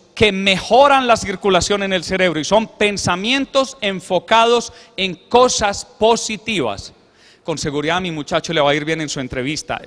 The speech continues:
Mi Dios nos va a ayudar con todo lo que estamos haciendo. Eso aumenta la circulación en el cerebro, la mejora. Y pensamientos positivos acompañados de emoción positiva, que es como cuando uno le pone el corazón a algo,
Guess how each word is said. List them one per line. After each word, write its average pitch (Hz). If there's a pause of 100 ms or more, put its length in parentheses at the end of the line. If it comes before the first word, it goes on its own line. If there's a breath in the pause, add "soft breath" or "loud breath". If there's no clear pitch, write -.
Mi 139
Dios 190
nos 151
va 185
a 202
ayudar 170
con 151
todo 233
lo 175
que -
estamos 165
haciendo. 127 (680 loud breath)
Eso 240
aumenta 185
la 135
circulación 131
en 127
el 123
cerebro, 123
la 120
mejora. 131 (420 loud breath)
Y 208
pensamientos 196
positivos 185
acompañados 160
de 165
emoción 151
positiva, 143 (400 soft breath)
que 160
es 156
como 202
cuando 151
uno 165
le 175
pone 165
el 190
corazón 165
a 170
algo, 131